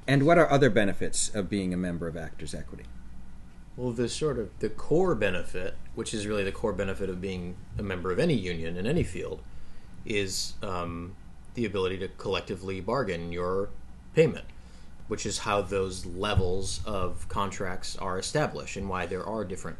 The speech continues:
Speaker 2: levels of contracts. Um, that's true of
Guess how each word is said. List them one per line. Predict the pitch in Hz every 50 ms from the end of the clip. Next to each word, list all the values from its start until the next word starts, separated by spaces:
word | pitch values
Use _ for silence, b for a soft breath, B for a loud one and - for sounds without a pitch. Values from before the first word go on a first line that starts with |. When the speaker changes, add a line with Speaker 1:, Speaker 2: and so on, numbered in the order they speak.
| -
Speaker 2:
levels | 95 95 90 80 87 85 82
of | 82 - -
contracts. | 85 82 85 - - - - - - - - - b b b b b b b b b
Um, | - 98 90 87 87 90 87 90 90
that's | 95 92 90 - - -
true | - - 101 92 90 90
of | 85 85 -